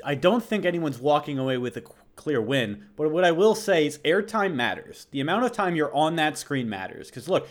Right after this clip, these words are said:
we had twelve point eight million people tune into this G O P debate.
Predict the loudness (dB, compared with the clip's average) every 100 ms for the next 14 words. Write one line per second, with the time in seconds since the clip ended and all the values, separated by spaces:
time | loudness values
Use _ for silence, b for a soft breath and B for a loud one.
0 | B -4 -2 -2 2 2 2 -2 -4 0
1 | -2 -2 -4 -4 -2 -4 -4 -6 -4 -6
2 | -8 -8 -6 -6 -8 -14 -10 -8 -8 -8
3 | -10 -10 -12